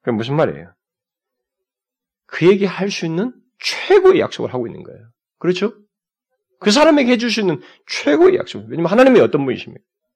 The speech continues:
전능자예요. 이스라엘을 가나안 땅, 그러니까 애굽에서 출애굽시켜서 데려온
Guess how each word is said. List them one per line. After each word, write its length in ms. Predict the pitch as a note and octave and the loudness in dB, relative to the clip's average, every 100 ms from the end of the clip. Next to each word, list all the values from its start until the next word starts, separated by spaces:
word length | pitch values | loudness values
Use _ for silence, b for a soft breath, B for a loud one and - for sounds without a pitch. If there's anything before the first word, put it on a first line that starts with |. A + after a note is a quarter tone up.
| _ _ _ _ | _ _ _ _
전능자예요. 680 | G#2+ B2+ E3 F#3 F3 C#2+ B1+ _ _ _ _ _ _ _ _ _ _ _ - | -6 -4 -2 -2 -4 -10 -14 _ _ _ _ _ _ _ _ _ _ _ -2
이스라엘을 760 | D3+ E3 D#3 D3+ D3 C#3+ C#3 - _ _ _ | -2 2 2 4 2 0 -2 -8 _ _ _
가나안 340 | - C#3+ D#3 D#3 | 0 2 2 0
땅, 160 | C3+ | 0
그러니까 180 | B2+ A#2+ | 2 4
애굽에서 360 | E3+ F#3 F3+ D#3+ | 4 6 4 2
출애굽시켜서 540 | - A3+ G#3 - C3 | -2 -2 -2 -6 -4
데려온 440 | C3+ C3+ C#3 B2+ | 0 2 0 -4